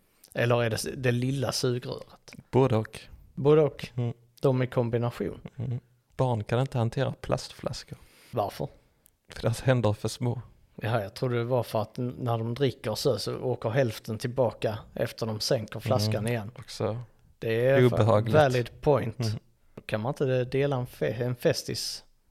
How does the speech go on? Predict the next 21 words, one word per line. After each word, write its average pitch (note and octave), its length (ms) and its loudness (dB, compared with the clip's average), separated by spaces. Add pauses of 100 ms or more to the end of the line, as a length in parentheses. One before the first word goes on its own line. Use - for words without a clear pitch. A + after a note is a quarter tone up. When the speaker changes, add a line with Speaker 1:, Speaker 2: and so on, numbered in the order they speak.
(220)
Speaker 2:
utan - 220 -2
att - 100 -6
få A2+ 140 -4
massa G#2+ 240 -2
slem. A2+ 600 0 (400)
Speaker 1:
Mm. A2+ 220 -6 (380)
Speaker 2:
Mm, G#2+ 280 2
äckligt. - 460 -2 (200)
Speaker 1:
Och B2+ 100 -4
det A#2+ 100 0
är A#2 60 -2
livsfarligt. - 880 -4 (160)
Speaker 2:
<laughs> - 160 -16
Du - 140 0
tycker - 420 4
det? B2 180 8 (400)
Speaker 1:
Slem B2 540 0
i B2 140 -6
festis. - 640 -2
Speaker 2:
Mm. A2 320 0
Speaker 1:
Ja, G#2+ 300 -6